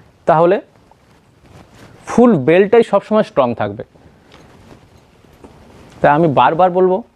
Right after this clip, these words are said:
যে কটনের কোয়ালিটিটা দেখতে গেলে আপনাকে আমার দোকানে আসতেই হবে।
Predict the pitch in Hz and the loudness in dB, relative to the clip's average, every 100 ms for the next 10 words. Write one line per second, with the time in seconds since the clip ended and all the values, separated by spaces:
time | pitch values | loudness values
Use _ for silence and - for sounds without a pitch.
0 | _ _ _ _ _ _ - - - 139 | _ _ _ _ _ _ -6 -6 -2 0
1 | 156 214 220 214 - 151 175 208 220 214 | 2 2 0 -4 -2 0 2 2 2 2
2 | 208 - 214 214 220 - - 170 170 151 | 0 2 2 2 -2 -8 -4 0 0 2
3 | 160 151 147 147 120 - 165 156 143 | 0 0 0 -2 -2 -2 -2 0 -2